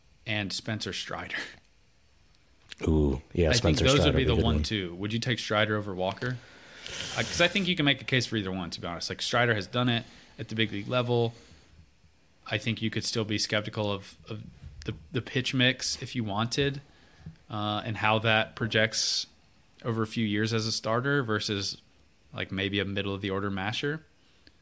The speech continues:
Speaker 1: just with pitcher attrition risk too. But those feel like the obvious top two in this draft.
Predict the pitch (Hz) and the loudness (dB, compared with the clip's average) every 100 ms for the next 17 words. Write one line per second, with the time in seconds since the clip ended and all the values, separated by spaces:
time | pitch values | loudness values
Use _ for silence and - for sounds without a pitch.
0 | _ - 113 113 104 - 107 110 98 - | _ -10 -6 -4 -4 -2 -2 -2 -4 -2
1 | 107 120 110 110 113 - - - - - | -4 -2 -4 -2 -2 -4 -10 -20 -12 -6
2 | 120 143 _ _ - _ _ _ - 101 | -6 -8 _ _ -20 _ _ _ -10 -6
3 | 95 - 117 123 123 123 107 95 - 90 | -4 -4 0 0 0 0 0 0 -2 -4
4 | 90 85 - 98 - - 90 82 - 87 | -4 -6 -6 -6 -8 -10 -14 -14 -6 -4
5 | 87 - | -4 -4